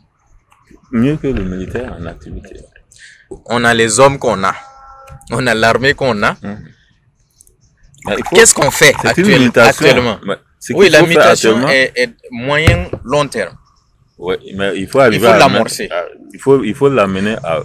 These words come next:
Speaker 2: Dans le
Speaker 1: court
Speaker 2: cas de
Speaker 1: terme.
Speaker 2: figure
Speaker 1: Voilà.
Speaker 2: où c'est pas amorcé,
Speaker 1: Mhm.
Speaker 2: on a l'armée qui est fracturée.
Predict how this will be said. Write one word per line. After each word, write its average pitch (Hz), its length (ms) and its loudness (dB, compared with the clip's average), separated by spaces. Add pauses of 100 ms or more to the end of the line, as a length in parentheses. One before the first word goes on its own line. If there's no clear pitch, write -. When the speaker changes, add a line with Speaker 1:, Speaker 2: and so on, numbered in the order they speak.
Speaker 2:
Dans 131 260 0
le 156 60 0
Speaker 1:
court 123 100 2
Speaker 2:
cas 208 100 4
de - 60 0
Speaker 1:
terme. 180 100 2
Speaker 2:
figure 147 520 -6
Speaker 1:
Voilà. - 300 -18 (320)
Speaker 2:
où 175 360 -4 (120)
c'est - 240 -6
pas 127 220 0
amorcé, 98 580 -8
Speaker 1:
Mhm. 82 240 -14
Speaker 2:
on 98 160 -6
a 104 60 -4
l'armée 120 580 -4
qui 98 140 -14
est 80 120 -10
fracturée. 120 1120 -6